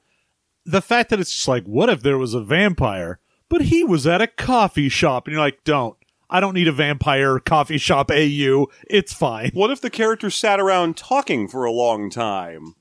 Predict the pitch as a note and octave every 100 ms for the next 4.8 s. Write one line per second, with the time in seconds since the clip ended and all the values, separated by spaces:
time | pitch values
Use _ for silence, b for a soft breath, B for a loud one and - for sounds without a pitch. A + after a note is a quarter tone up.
0 | G#3+ A3+ A#3+ A3+ F#3 D3+ C3+ B2 A3+ G#3
1 | G2+ E2+ - D3+ D3 B2+ E3+ A3 G#3 D#3
2 | C3+ B2 - G3 F#3+ F3+ D#3 C#3+ A#2+ D3
3 | F3+ F3 C#3 F3+ E3+ E3 E3+ F3 D#3+ F#3
4 | D#3+ - E3 A#3+ D#3 G#2+ C3